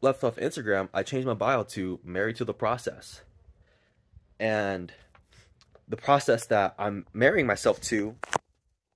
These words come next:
I enjoy, but it's also high leverage. There's, uh, just limitless potential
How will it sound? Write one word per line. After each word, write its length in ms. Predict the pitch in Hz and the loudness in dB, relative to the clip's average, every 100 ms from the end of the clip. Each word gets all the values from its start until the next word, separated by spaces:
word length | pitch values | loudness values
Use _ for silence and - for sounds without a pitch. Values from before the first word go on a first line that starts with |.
| - _ _ - | -20 _ _ -6
I 120 | 107 | -4
enjoy, 600 | 104 92 90 113 131 170 - | -4 -6 0 2 2 0 -12
but 140 | 104 104 | -2 -2
it's 180 | 92 - | -2 -6
also 280 | 113 135 113 | -4 -2 -2
high 200 | - 101 | 0 0
leverage. 560 | 87 98 131 - - | 0 -4 -4 -14 -12
There's, 260 | - 95 - _ _ _ _ _ - | -8 -8 -8 _ _ _ _ _ -2
uh, 200 | 101 92 - | -2 -2 -8
just 300 | 113 - 104 | -8 -8 -8
limitless 460 | 110 143 101 127 | -2 -2 0 -4
potential 520 | - 110 139 143 170 | -4 -6 -6 -4 -4